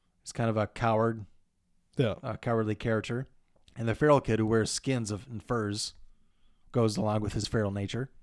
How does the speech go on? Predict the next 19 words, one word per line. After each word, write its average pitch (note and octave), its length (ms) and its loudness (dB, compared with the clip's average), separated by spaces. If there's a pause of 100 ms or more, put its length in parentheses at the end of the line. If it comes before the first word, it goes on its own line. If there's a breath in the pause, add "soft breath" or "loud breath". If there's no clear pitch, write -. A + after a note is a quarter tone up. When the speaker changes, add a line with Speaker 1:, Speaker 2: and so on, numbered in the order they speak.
(120)
Speaker 2:
Mm-hmm. A2 340 -4 (400 loud breath)
Speaker 1:
So F3 220 2
I F3+ 40 4
thought A3+ 200 0
that D#3 100 4
was A#2 120 4
an B2 80 -4
interesting A#2 320 -2
way A#2 100 2
to A2+ 60 0
look A#2+ 240 0
at A2+ 160 4
it. A2 140 -2 (580)
Uh, G#2 420 -2
and C3 160 0
it B2+ 140 2
does C#3 440 6
follow B2 300 6
similar A2 600 0